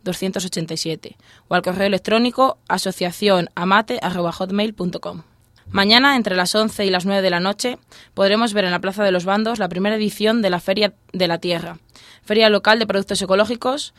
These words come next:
y artesanales, cooperativos y comercio justo. Y por último, recordaros que la segunda muestra de Teatro Solidario San Agustín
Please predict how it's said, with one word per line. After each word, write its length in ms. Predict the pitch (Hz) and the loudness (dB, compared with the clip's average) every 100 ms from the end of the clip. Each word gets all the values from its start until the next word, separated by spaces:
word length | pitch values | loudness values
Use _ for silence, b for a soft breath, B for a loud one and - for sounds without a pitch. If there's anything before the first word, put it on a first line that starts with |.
| b - | b -2
y 60 | |
artesanales, 680 | 196 180 175 185 185 165 - | -2 0 -2 2 2 0 -4
cooperativos 640 | 185 180 175 170 226 254 | -4 -2 -2 -2 -2 -2
y 100 | - | -4
comercio 300 | 185 180 175 | -4 -2 -4
justo. 420 | 180 165 156 90 - _ - | -8 -10 -12 -16 -20 _ -6
Y 80 | |
por 160 | 180 190 | 0 4
último, 340 | 226 262 269 269 | 4 4 0 0
recordaros 580 | 202 190 190 220 247 - | 0 0 2 2 2 0
que 140 | 202 | 0
la 80 | 185 | 0
segunda 260 | 190 214 | 0 0
muestra 280 | 226 196 185 | 2 0 -2
de 60 | 170 | -2
Teatro 300 | 185 196 202 | 0 0 -2
Solidario 380 | 190 185 185 170 | -2 0 0 -2
San 160 | 170 | -4
Agustín 520 | 160 165 - 226 269 | -4 -6 -2 -2 -2